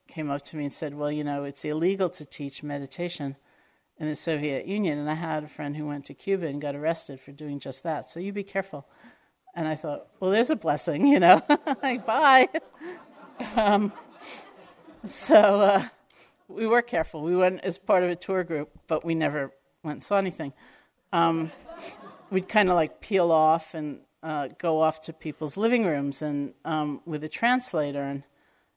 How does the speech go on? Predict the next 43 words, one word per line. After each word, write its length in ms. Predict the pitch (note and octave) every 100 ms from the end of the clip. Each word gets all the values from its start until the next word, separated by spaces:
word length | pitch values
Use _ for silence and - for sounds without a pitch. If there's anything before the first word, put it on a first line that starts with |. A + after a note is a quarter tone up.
| _ -
and 140 | E3
we 100 | D#3+
would 140 | E3 D#3+
teach, 280 | - G3+ A3
and 100 | F#3
I 80 |
was 180 | F3+ F3
talking 300 | - A3 A3
a 80 | G3
lot 160 | F3+ F3
about 240 | E3+ E3
compassion, 580 | - E3 F3 D#3 F3 D#3
and, 200 | D#3 D#3 _ _ _ _ _ -
um, 420 | E3+ E3+ E3 E3 - - _ _ -
I 100 | F#3+
would 120 | G3+
notice 360 | A#3 C4 B3+ -
that 120 | F3+
whenever 380 | F3+ F#3 F#3+ G3+
I 120 | F#3
would 200 | F#3 F3
use 260 | F#3 E3+ E3+
the 120 | E3+
word, 440 | E3 F3 F3+ E3+
there 140 | D#3+ D3+
was 340 | D3+ D3+ - -
kind 240 | F3+ E3
of 100 | D#3+
this 240 | D#3 -
really 200 | E3 D#3+
funny 340 | D#3 E3+ D#3 D#3
feeling 400 | - D#3 D#3+ F3
in 100 | F3+
the 80 | F#3+
room. 260 | G3+ A3+ _ _ _ _ _ _ -
So 140 | G3
I 60 | F3
finally 300 | G#3 A#3 A3+
sat 260 | G#3+ F#3
down 180 | F#3+ F3+
with 100 | E3+
the 80 | D3+
translator, 720 | - F3+ G3+ G3+ D3+ C3 D3+